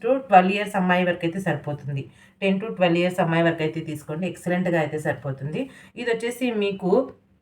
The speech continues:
ఇందులో కలర్స్ అయితే చూపించి మీకు కాస్ట్ అనేది చెప్తాను. ఇందులో ఈ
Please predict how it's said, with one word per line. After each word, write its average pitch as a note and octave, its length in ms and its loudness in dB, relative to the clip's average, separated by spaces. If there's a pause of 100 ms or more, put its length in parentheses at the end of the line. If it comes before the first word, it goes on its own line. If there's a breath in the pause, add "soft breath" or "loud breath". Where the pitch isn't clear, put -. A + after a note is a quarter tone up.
(380)
ఇందులో A#3+ 280 0
కలర్స్ F#3+ 360 2
అయితే F#3+ 180 -4
చూపించి F#3 420 -4
మీకు G#3 240 -2
కాస్ట్ G3 320 6
అనేది F#3 200 0
చెప్తాను. D#3 460 -4 (2500)
ఇందులో B3 320 0
ఈ A#3 140 -4